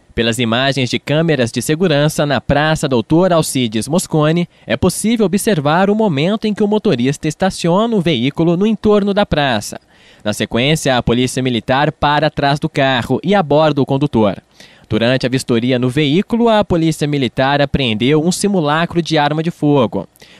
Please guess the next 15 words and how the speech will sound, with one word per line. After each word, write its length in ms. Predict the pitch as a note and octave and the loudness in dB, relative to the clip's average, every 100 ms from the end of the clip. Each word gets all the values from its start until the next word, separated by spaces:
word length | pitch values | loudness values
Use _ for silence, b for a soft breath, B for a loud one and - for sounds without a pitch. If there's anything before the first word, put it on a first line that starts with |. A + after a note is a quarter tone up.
| B | B
O 60 | |
suspeito 500 | G#2+ G#2+ - B2+ C3 | -6 -4 -2 -2 -2
foi 140 | B2 D#3 | 0 0
preso 480 | - E3 F#3 F3 F#3 | 0 2 2 2 0
e 60 | |
encaminhado 800 | G3 G#3+ G#3 G3 C#3+ C3+ D#3 D3 | 0 0 0 0 0 2 2 2
à 20 | C#3+ | 0
delegacia 640 | C3+ B2+ A#2 A2+ E3+ F#3+ | 0 -2 -2 -4 -2 0
da 120 | G3 | 0
Polícia 400 | - C3 A2+ C3+ | 0 0 0 -2
Civil, 420 | C3 F#3+ C#3 C#3+ - B | -4 -2 2 0 -2 B
juntamente 640 | - F#3+ G#3+ G#3 A#2+ A2 A2 | -4 -2 0 0 0 -2 -2
com 80 | |
o 60 | A2+ | -4
simulacro. 760 | - B2 C#3+ B2 G2+ - F#2 | -4 -4 -2 -2 -2 -6 -12